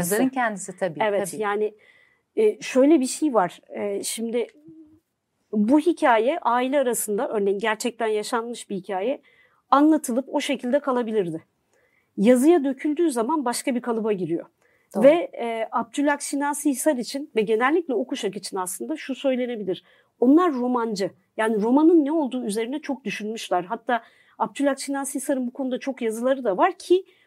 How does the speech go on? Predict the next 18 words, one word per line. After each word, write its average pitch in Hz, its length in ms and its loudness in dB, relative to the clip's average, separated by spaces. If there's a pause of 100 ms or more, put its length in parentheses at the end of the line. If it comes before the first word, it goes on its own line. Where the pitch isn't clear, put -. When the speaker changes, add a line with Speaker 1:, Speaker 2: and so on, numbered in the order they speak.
(140)
Speaker 2:
bunun 277 200 6
kitaplaşmasını 254 800 -2
da 415 60 2
çok 359 200 -2
istiyormuş. - 640 -8 (520)
E, 202 180 2
Sevda 240 460 2
Gül'den 208 320 -2
öğrendiğim 190 440 -2
kadarıyla 185 540 -4
editörümüz. 208 720 -4 (360)
Şimdi 302 300 4
onları 277 340 2
biz 370 140 -6
kitaplaştıracağız. 269 960 -2 (400)
Yani 269 300 6
orada 330 260 4
romanın 262 600 0